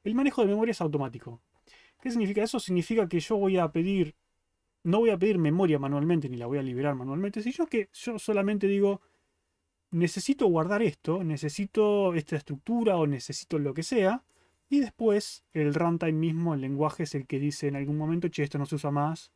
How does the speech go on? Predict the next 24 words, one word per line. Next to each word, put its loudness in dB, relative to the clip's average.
liberémoslo", 0
¿sí? -4
¿Cómo, -2
cómo 2
funciona -2
eso? -4
Funciona -4
con -2
un -2
mecanismo -4
generalmente -4
de -2
garbage -6
collection. -6
¿Qué -8
significa -2
garbage -2
collection? -4
Ustedes -4
saben -2
que -2
tenemos -2
la -10
memoria, -6